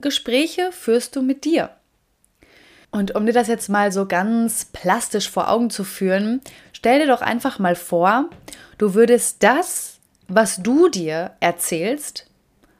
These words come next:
einer Freundin sagen. Und zwar jedes Mal, wenn ihr euch seht oder sogar jeden Tag per WhatsApp. Je nachdem, wie oft du dir diese Dinge selbst erzählst.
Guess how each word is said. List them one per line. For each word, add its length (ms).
einer 220
Freundin 440
sagen. 380
Und 120
zwar 320
jedes 380
Mal, 420
wenn 140
ihr 100
euch 160
seht 400
oder 540
sogar 260
jeden 300
Tag 220
per 180
WhatsApp. 460
Je 120
nachdem, 580
wie 140
oft 240
du 100
dir 140
diese 280
Dinge 260
selbst 340
erzählst. 640